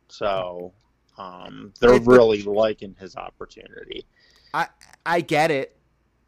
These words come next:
Speaker 2: I get it. I just, we'll see. We'll see.
Speaker 1: Yeah.
Speaker 2: The truth can only, you know, like, we'll find out soon enough. But again,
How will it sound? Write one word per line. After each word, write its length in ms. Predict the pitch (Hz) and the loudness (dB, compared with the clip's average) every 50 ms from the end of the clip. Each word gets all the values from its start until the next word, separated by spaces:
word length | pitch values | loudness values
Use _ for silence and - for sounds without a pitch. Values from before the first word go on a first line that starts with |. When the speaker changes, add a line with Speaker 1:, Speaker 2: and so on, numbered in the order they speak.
| _ _ _ _ - | _ _ _ _ -12
Speaker 2:
I 100 | 120 135 | -10 -10
get 340 | 139 - - 139 135 139 123 | -10 -8 -6 -4 -4 -4 -4
it. 220 | 113 107 - _ _ _ _ _ - | -6 -10 -12 _ _ _ _ _ -10
I 160 | 120 135 139 | -8 -6 -6
just, 760 | 127 117 135 143 131 - - - - - - - - - - _ _ _ _ _ _ _ _ _ - - - - _ _ _ _ _ _ _ _ _ _ _ _ _ _ _ _ _ _ _ _ _ _ _ - - - - - _ _ _ _ _ _ _ _ _ _ _ _ _ _ _ _ - - - - - - _ _ _ _ 135 _ _ _ _ _ _ _ _ _ _ _ _ _ _ _ _ _ _ _ _ _ _ - | -8 -8 -12 -12 -12 -12 -14 -16 -16 -16 -16 -16 -16 -18 -20 _ _ _ _ _ _ _ _ _ -20 -20 -20 -20 _ _ _ _ _ _ _ _ _ _ _ _ _ _ _ _ _ _ _ _ _ _ _ -20 -20 -20 -20 -20 _ _ _ _ _ _ _ _ _ _ _ _ _ _ _ _ -20 -20 -20 -20 -20 -20 _ _ _ _ _ _ _ _ _ _ _ _ _ _ _ _ _ _ _ _ _ _ _ _ _ _ _ -12
we'll 160 | 151 147 151 | -8 -8 -8
see. 400 | 143 - - 139 120 107 90 87 _ _ _ _ _ _ _ _ _ _ _ | -8 -10 -10 -10 -10 -10 -10 -14 _ _ _ _ _ _ _ _ _ _ _
We'll 160 | 127 127 123 113 | -16 -16 -14 -14
see. 380 | - - - 113 90 80 - 110 | -16 -18 -18 -18 -18 -16 -12 -8
Speaker 1:
Yeah. 240 | 104 117 131 139 123 - - _ _ _ _ - | -4 -2 -2 -4 -4 -10 -20 _ _ _ _ -14
Speaker 2:
The 100 | 117 110 | -14 -14
truth 360 | - - 139 139 131 - - | -12 -12 -10 -10 -12 -12 -14
can 160 | - 147 127 | -14 -12 -10
only, 280 | 120 117 120 117 - 131 | -10 -10 -12 -12 -12 -12
you 60 | 120 | -10
know, 140 | 117 113 110 | -10 -10 -10
like, 380 | 110 107 104 101 - - _ - _ - - _ - | -8 -10 -10 -12 -14 -20 _ -20 _ -20 -20 _ -10
we'll 140 | 131 135 139 | -8 -8 -8
find 360 | 139 - 151 139 143 143 135 | -6 -6 -8 -8 -6 -6 -8
out 180 | 131 127 123 - | -8 -10 -10 -14
soon 240 | - - 131 127 123 | -16 -14 -14 -12 -12
enough. 380 | 113 113 101 85 87 _ _ - | -14 -14 -16 -18 -20 _ _ -16
But 140 | 113 101 | -14 -14
again, 540 | 107 107 101 123 120 117 110 101 101 98 92 | -14 -14 -12 -12 -12 -12 -12 -14 -16 -18 -20